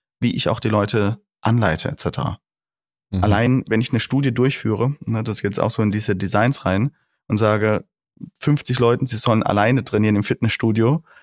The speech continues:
Speaker 1: Und ich sage, ja, ich habe sie ja online betreut, mhm, und sehe sie dann nach, äh, am Anfang der Studie und dann nach zwölf Wochen. Oder ich bin wirklich zwölf Wochen in jeder Stunde in der Halle mit dabei und sehe wirklich, was sie machen.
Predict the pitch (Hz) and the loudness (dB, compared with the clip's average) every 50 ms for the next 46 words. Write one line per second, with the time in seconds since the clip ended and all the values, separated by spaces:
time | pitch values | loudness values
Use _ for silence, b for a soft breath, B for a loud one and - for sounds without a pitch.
0 | b b b b _ _ _ _ _ - 113 113 - 101 107 113 107 127 139 - | b b b b _ _ _ _ _ -2 -2 0 2 2 4 4 4 2 2 0
1 | - - 117 - - 117 127 120 113 101 - - - - 113 113 110 143 165 - | 0 0 0 2 2 4 4 4 2 0 -2 -4 -2 0 2 2 2 0 -2 -4
2 | - - - - 110 104 120 135 151 - _ _ _ - 110 107 107 - 123 123 | -10 -6 -2 0 2 4 4 2 2 0 _ _ _ 0 0 0 2 2 2 0
3 | 131 135 110 117 110 110 110 107 - - _ _ - - 90 85 - - 107 - | 2 2 2 2 4 4 4 2 0 -2 _ _ -4 -2 -2 -2 0 0 0 2
4 | - 151 - 156 139 135 135 - - 139 135 127 107 104 107 104 98 101 - - | 2 2 2 2 2 2 2 0 0 0 0 2 2 2 2 2 0 0 0 0
5 | 110 104 - - 135 143 - 110 127 156 - _ _ _ _ _ _ - - 120 | 0 0 0 0 -2 -2 0 0 -2 -2 -2 _ _ _ _ _ _ -2 0 0
6 | 123 - - 123 123 117 120 - 135 131 - 120 113 123 127 117 - 104 101 107 | 0 2 2 0 2 2 0 0 -2 -2 0 0 0 0 0 0 0 0 0 2
7 | 101 110 123 131 131 131 - _ - - - 120 120 117 113 123 127 - - - | 2 2 2 2 2 0 -2 _ -10 -6 -2 0 2 2 4 2 2 0 -2 -2
8 | - 117 120 117 117 104 113 107 113 113 110 104 - 107 95 - 110 107 92 87 | 0 2 2 2 2 2 0 2 2 2 0 0 0 0 0 2 2 2 2 0
9 | 107 95 110 98 90 98 117 120 - - 151 - - - - - 82 82 - - | 0 0 0 0 0 0 -2 -2 -2 -4 -8 -6 -6 -6 -4 -2 -2 -2 -2 -4
10 | - - - | -6 -8 -8